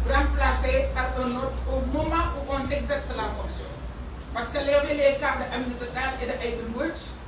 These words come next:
à l'Assemblée nationale, qui avaient quitté leur fonction de député pour aller au gouvernement, et on avait vu baisser le, le,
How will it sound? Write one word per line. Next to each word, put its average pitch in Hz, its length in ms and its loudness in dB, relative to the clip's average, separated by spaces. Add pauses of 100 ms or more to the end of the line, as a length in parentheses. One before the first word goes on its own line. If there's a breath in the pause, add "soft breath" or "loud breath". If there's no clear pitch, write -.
(220)
à 247 120 2
l'Assemblée 240 500 -4
nationale, 226 480 -6 (400)
qui 269 80 -4
avaient 285 300 2
quitté 330 260 -2
leur 285 240 0
fonction 277 400 -2
de 240 60 -6
député - 420 -6
pour 262 140 -2
aller 247 240 -2
au 240 80 4
gouvernement, 233 680 -2 (500)
et 247 300 0
on 262 80 -2
avait 254 320 -2
vu 240 240 -4
baisser 254 400 -2 (160)
le, 220 80 0
le, - 340 -6